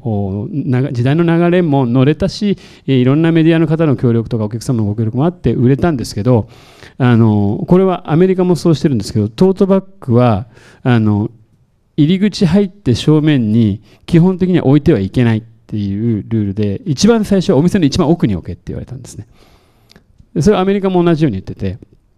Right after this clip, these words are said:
で、その、う-、そうすると入り口で大体一番売れてた時は、本当に二人とか三人にお一人ぐらい、「トートバッグどこですか？」っ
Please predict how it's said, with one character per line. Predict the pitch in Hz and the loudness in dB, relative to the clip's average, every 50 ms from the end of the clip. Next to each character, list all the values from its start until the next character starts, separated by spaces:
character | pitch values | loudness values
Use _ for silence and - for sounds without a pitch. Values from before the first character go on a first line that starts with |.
| _ _ _ _ _ _ _ _ _ _ - | _ _ _ _ _ _ _ _ _ _ -4
で、 | - 135 127 120 117 117 113 113 113 - 131 | -2 0 0 0 0 0 -2 -2 -4 -6 -6
そ | - - 175 | 0 0 0
の、 | 196 208 208 196 | 2 0 -2 -2
う-、 | - - 101 - 190 190 196 190 190 180 | -4 -6 -8 -6 -6 -4 -4 -4 -4 -2
そ | - - 196 | 0 0 0
う | |
す | 180 190 | 0 0
る | 180 | 0
と | - 180 | 2 0
入 | 175 180 | 2 2
り | 208 | 0
口 | 208 214 - 214 | -2 0 0 -2
で | 190 190 | 0 0
大 | 185 190 190 | 0 0 0
体 | 190 202 196 185 185 - - - - _ _ _ | 2 0 0 0 0 -2 -6 -12 -20 _ _ _
一 | - 156 - - | -4 -2 0 2
番 | 208 208 196 | 2 2 2
売 | 190 | 2
れ | 196 202 | 0 0
て | - | -2
た | - 160 | 0 0
時 | 127 117 117 110 | 0 0 2 0
は、 | 104 98 98 78 - - - - - - _ | 0 0 -2 -6 -8 -14 -18 -20 -20 -20 _
本 | - 165 180 175 | -2 -2 -2 0
当 | 180 185 | 0 0
に | 180 175 170 - - - | 0 0 0 -2 -2 -4
二 | 151 143 | -6 -6
人 | - - 180 180 190 | -2 -2 0 0 0
と | 185 | 0
か | 143 120 | -2 -2
三 | - - 139 151 143 | -2 0 0 2 2
人 | 151 151 135 | 2 4 4
に | 123 107 104 | 2 2 0
お | 101 92 | -2 -4
一 | - - 123 | -2 -2 0
人 | 120 120 | 0 0
ぐ | 117 | 0
ら | 107 95 | -2 -4
い、 | - - - _ _ | -8 -14 -20 _ _
「ト | - - 147 | -6 -4 -2
ー | |
ト | 147 160 | 0 0
バ | 170 170 | 0 -2
ッ | |
グ | 135 117 | -2 -2
ど | 98 127 | -2 -2
こ | 131 139 113 | -2 -2 -6
で | - - | -8 -12
す | - - | -14 -14
か？」 | - - | -14 -16
っ | - | -16